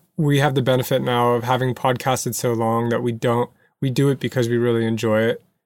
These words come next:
We like to sit around and do this. We appreciate the friendships and kind of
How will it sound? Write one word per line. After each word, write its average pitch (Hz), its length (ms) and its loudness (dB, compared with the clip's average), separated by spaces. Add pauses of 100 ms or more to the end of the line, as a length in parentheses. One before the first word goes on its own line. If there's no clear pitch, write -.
(140)
We 127 100 2
like 123 220 2
to 123 80 -4
sit 123 200 0
around 117 240 2
and 107 140 0
do 110 180 2
this. 113 360 0 (240)
We 131 100 2
appreciate 120 800 0
the - 80 -4
friendships 113 640 -2
and 117 120 -2
kind 117 220 -2
of 104 160 -6